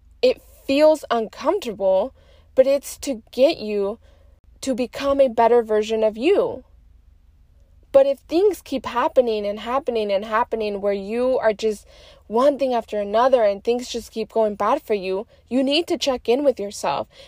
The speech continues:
and you need to check in with what is it that you're doing and if you're doing the best that you can and you're showing up for yourself, and there's literally, literally nothing that's in your control, you need to recheck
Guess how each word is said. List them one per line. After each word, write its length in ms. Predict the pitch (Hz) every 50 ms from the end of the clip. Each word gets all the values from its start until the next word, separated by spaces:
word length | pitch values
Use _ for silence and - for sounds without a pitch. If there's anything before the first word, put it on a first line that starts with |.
| - _
and 180 | - 220 226 220
you 100 | 220 220
need 360 | 220 220 220 240 277 294 -
to 160 | - 269 240
check 440 | - - - - 233 226 226 - - - -
in 280 | 226 240 240 226 208
with 160 | 196 196 190 190
what 300 | 190 196 214 220 214 247
is 140 | 247 240
it 140 | 247 233 -
that 120 | 214 208 196
you're 160 | 185 185 190
doing 500 | - - 208 202 190 208 240 294 359 453 523 523 - _ _ _ - - - -
and 140 | - 247 254
if 200 | 262 254 - -
you're 160 | 254 311 349
doing 360 | 269 - 269 302 302 311 294
the 100 | 247 220
best 380 | 208 - - 233 240 269 - -
that 140 | 269 240 226
you 120 | 220 208
can 340 | - - 240 214 214 226 220
and 300 | - - 220 214 208 202
you're 260 | 214 233 254 254 254
showing 400 | 247 - - 226 226 233 220 202
up 180 | 196 196 - -
for 100 | - 262
yourself, 540 | 262 269 277 - - 285 294 311 330 - _ _ _ _ _ _ _ _ _ - - _ _ _ -
and 200 | - 240 233 233
there's 260 | 233 240 262 254 - -
literally, 800 | 226 220 220 240 262 277 294 269 240 208 202 180 170 151 - - _ _ _ _ _ _ _ _
literally 480 | 226 233 240 240 240 226 214 196 185 185
nothing 640 | 196 190 202 214 226 - - 214 202 170 160 170 -
that's 320 | - 180 202 - - - _ _ -
in 180 | 233 240 233
your 120 | 226 214 202
control, 600 | - 220 190 - - 208 208 214 240 339 339 - _ _ _ _ _ _ _ _ _ _ _ _ _ _ _ _
you 240 | - 202 226 269 285
need 220 | 254 269 269 269 -
to 140 | - 233
recheck 720 | 196 220 226 226 - - - 220 196 170 - - _ _